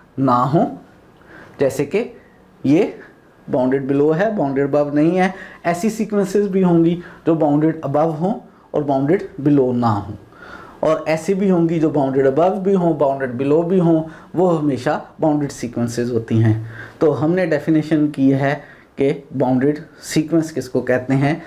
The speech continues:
पहली दफ़ा नहीं की है, revise की है ये definition हमने। Last lecture में हमने define की थी increasing और decreasing sequences।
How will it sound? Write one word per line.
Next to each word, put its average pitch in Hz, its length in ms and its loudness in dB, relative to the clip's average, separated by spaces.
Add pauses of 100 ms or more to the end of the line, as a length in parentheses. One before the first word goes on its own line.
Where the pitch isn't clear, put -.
पहली 151 220 0
दफ़ा 170 240 0
नहीं 170 300 0
की 151 180 -2
है, 147 280 -2 (240)
revise 120 400 0
की - 180 -8
है 110 160 0
ये 110 80 0
definition 110 540 0
हमने। 113 300 4 (300)
Last 151 400 2
lecture 185 300 -2
में 170 180 2
हमने 147 280 0
define 151 420 -2
की 135 200 -2
थी 160 320 0 (220)
increasing 139 600 2 (120)
और 135 160 0
decreasing 123 520 0
sequences। 101 720 -6